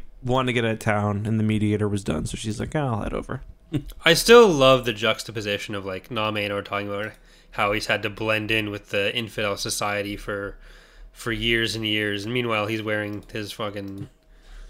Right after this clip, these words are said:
Speaker 2: edgelord
Speaker 1: Like, maybe don't
Speaker 2: cape
Speaker 1: wear
Speaker 2: and everything.
Speaker 1: spikes, and you
Speaker 2: <laughs> Yeah.
Speaker 1: would, like, maybe just wear a mask and not spikes,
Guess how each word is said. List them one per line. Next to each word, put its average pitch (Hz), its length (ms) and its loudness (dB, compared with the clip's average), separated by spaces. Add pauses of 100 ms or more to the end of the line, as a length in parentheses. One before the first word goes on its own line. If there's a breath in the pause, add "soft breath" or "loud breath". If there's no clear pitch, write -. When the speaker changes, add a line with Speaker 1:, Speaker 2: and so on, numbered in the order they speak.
(120 soft breath)
Speaker 2:
edgelord 113 300 -2
Speaker 1:
Like, - 80 0
maybe 180 160 2
don't 226 100 4
Speaker 2:
cape 220 80 4
Speaker 1:
wear 185 160 2
Speaker 2:
and 104 100 -2
everything. 113 420 0
Speaker 1:
spikes, - 360 -8
and 120 160 2
you 113 80 4
Speaker 2:
<laughs> 110 80 4
Yeah. 113 80 6
Speaker 1:
would, 107 180 -2
like, 110 240 0
maybe 143 240 0
just 160 260 -4
wear 143 140 4
a 135 60 2
mask 113 500 -2
and 110 160 2
not 110 260 0
spikes, - 600 -4